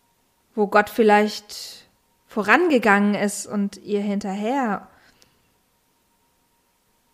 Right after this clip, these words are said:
oder Gott neben euch gegangen ist. Manchmal sieht man sie, diese Spuren, vor einem,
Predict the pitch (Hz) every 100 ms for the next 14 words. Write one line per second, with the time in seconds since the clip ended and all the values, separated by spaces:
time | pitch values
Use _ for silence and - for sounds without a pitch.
0 | _ _ _ _ - 214 196 202 190 202
1 | 262 254 190 202 202 - 190 185 185 190
2 | 185 190 190 - - _ _ _ _ _
3 | _ _ _ _ _ _ _ _ _ _
4 | _ _ _ _ _ _ _ _ _ _
5 | _ - _ - 247 277 269 247 254 247
6 | 220 202 190 202 190 202 - 220 220 196
7 | 190 185 190 _ _ _ _ _ _ _
8 | _ _ _ _ _ - 233 220 202 190
9 | 190 190 185 185